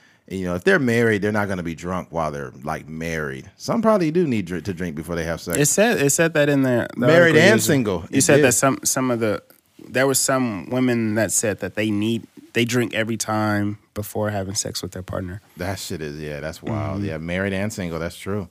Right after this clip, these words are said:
Speaker 2: Mm-hmm.
Speaker 1: Oh my God.
Speaker 2: Some pe-, some, I, I would imagine, like, you know, some people may not be attracted to their, their partner, or,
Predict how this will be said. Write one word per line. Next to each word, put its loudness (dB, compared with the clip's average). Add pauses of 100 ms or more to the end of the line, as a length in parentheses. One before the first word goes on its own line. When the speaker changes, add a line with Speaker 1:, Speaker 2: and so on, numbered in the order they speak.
Speaker 2:
Mm-hmm. -6
Speaker 1:
Oh -8
my -8
God. -10 (140)
Speaker 2:
Some -2
pe-, -2
some, 2
I, 4
I 6
would 6
imagine, 4
like, 2
you -4
know, 0
some -2
people -2
may 0
not -2
be -4
attracted -6
to -6
their, -8 (140)
their -10
partner, -4
or, -8